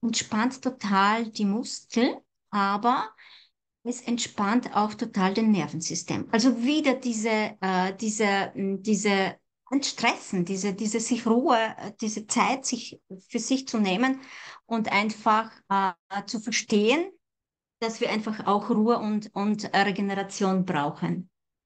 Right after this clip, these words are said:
Nächste ist das Ilang Ilang und das ist wirklich ganz geniales Öl, traditionell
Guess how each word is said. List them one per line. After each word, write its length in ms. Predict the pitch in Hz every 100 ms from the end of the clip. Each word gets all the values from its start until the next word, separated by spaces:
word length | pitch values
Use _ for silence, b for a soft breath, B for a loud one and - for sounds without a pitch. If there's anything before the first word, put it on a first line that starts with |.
| _ _
Nächste 520 | 208 240 240 - -
ist 260 | 240 208 -
das 220 | 202 -
Ilang 340 | 220 247 233 226
Ilang 380 | 202 202 262 -
und 200 | 214 226
das 180 | 262
ist 180 | 277 240
wirklich 400 | 247 240 247 -
ganz 300 | 214 202 262
geniales 440 | - 240 220 226 240
Öl, 240 | 226 - _ _ _ _ _
traditionell 960 | - 226 269 269 254 240 214 208 202 208